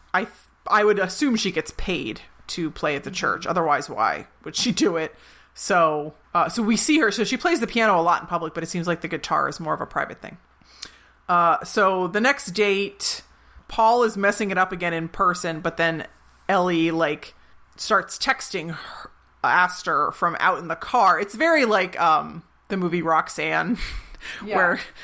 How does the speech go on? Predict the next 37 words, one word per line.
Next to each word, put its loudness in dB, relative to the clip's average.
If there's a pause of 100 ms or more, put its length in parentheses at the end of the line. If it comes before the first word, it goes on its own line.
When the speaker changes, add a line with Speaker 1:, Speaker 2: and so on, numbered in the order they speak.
(140)
Speaker 1:
Steve 0
Martin 2
is -6
out 4
in -10
the -4
car, 2
like, -4
listening -2
to -2 (140)
the 2
date 0
on 0
a 0
C 0
B -4
radio 0
or 2
whatever. 0
It's, -4
it's, -2
it's 0
just -2
like 0
the -4
twenty -2
twenty -2
version -2
of -2
that, 0
where -2
Ellie 0
is, -4
like, -4 (320)
listening. 0
I 2
think -4